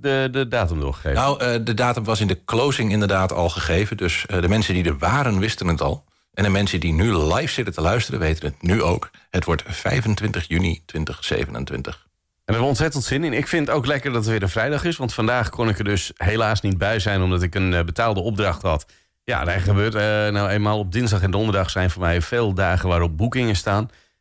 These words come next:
Speaker 1: Ehm, de vrijdag, mm, ja, overdag kan ik dan meestal wel, maar dan heb ik 's avonds weer andere dingen natuurlijk.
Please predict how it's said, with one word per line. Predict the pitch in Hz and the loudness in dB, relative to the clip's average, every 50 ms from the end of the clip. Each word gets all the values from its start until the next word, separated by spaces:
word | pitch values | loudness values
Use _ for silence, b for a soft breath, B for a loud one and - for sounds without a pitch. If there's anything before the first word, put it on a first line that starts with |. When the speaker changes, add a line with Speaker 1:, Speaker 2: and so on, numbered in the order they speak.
| b _ _ | b _ _
Speaker 1:
Ehm, | - 117 117 117 113 107 104 | -2 0 0 2 2 2 2
de | 101 110 107 | 2 2 0
vrijdag, | 95 120 135 143 147 139 120 110 101 - - - - - _ _ _ _ _ | 2 0 0 0 2 2 0 0 0 2 0 0 0 -2 _ _ _ _ _
mm, | 131 131 131 127 131 131 131 127 - - | -2 0 0 0 0 0 0 -2 -4 -2
ja, | 139 131 131 123 113 | 0 0 2 2 2
overdag | - - 110 95 98 101 117 113 - | 0 0 0 2 2 2 0 -2 -2
kan | - 123 113 | -2 0 0
ik | 107 - | 0 0
dan | - 98 | 0 0
meestal | 98 98 95 90 - 90 | 0 0 0 0 0 0
wel, | 87 90 101 | 0 2 2
maar | 107 110 | 2 2
dan | 104 98 | 2 0
heb | 92 | 0
ik | - - | -2 -4
's | - - - - | -6 -6 -4 -2
avonds | 92 92 95 92 95 92 | -2 -2 0 0 -2 -2
weer | 87 92 92 | 0 0 0
andere | 95 104 95 85 78 73 | 0 0 0 0 0 0
dingen | 73 80 78 76 76 | 0 0 0 2 2
natuurlijk. | 76 73 76 73 78 107 113 | 0 0 0 0 -2 -2 -2